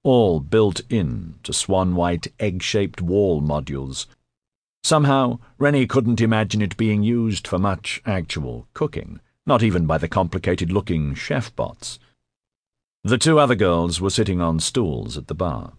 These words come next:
"Trisha Marina Halgarth?" Rennie asked.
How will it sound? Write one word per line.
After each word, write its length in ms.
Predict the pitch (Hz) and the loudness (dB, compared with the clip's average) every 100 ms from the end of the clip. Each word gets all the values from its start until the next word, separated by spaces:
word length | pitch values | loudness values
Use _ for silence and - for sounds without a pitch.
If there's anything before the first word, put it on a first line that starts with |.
| _ _ _ _ _ _ _ - | _ _ _ _ _ _ _ -2
"Trisha 280 | 175 165 156 | 0 4 4
Marina 320 | 147 156 160 | 4 2 2
Halgarth?" 460 | 151 135 - - - _ _ _ _ - | 0 -4 -8 -12 -20 _ _ _ _ -2
Rennie 260 | 90 78 | 0 0
asked. 420 | 64 58 - - | -2 -6 -8 -12